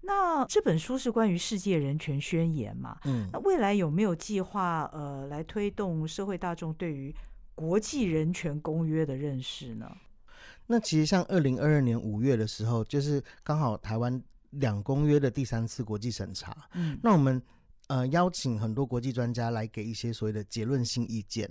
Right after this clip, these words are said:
Speaker 1: 嗯，嗯，嗯。
Speaker 2: 然后就会给政府一些建议说，哎，接下来台湾可以做哪些事情，
Speaker 1: 嗯哼。
Speaker 2: 继续完备人权保障。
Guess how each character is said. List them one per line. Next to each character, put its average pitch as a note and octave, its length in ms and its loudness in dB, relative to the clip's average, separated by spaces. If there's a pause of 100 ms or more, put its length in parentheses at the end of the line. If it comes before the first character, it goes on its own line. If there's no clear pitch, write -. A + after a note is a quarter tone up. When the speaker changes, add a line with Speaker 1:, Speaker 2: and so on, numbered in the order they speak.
Speaker 1:
嗯， G#3 160 2
嗯， F3+ 140 -4
嗯。 - 0 -
Speaker 2:
然 A#2+ 100 2
后 C#3+ 100 6
就 C#3+ 120 2
会 C#3+ 100 6
给 B2 140 -2
政 B2+ 260 0
府 G#2+ 160 -6
一 A2 60 -4
些 A#2+ 120 -2
建 A#2 300 0
议 A#2 160 0
说， A#2 240 -2
哎， C#3 140 -2
接 D#3 160 0
下 D3+ 100 0
来 A#2 180 2 (160)
台 - 160 -4
湾 B2 140 0
可 C3 100 0
以 A2+ 60 0
做 C3 160 -2
哪 G2 140 0
些 A2+ 120 -4
事 A2+ 200 -2
情， - 240 -6
Speaker 1:
嗯 - 20 -2
哼。 F3+ 60 0
Speaker 2:
继 E3+ 160 4
续 C#3 120 2
完 G2+ 240 0
备 A2+ 300 -2
人 A2 220 -2
权 G#2 180 0
保 F#2+ 180 -6
障。 - 160 -6